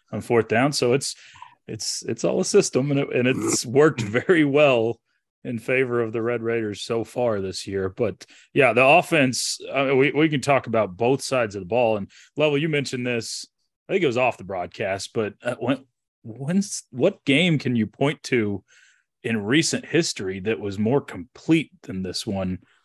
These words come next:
Speaker 1: when you're facing a real opponent, a Big Twelve caliber opponent?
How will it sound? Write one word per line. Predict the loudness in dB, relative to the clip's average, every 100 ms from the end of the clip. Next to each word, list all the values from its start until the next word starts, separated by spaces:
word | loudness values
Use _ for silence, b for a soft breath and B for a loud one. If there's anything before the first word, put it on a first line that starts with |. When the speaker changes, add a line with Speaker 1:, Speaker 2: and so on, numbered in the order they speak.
| -2
Speaker 1:
when | 0
you're | 0
facing | 2 2 2 -2
a | -2
real | 2 4 4
opponent, | 2 0 0 -2
a | -2
Big | -2 -2
Twelve | 0 0 0 -2
caliber | -2 -2 -4 -6
opponent? | -8 -4 -4 -4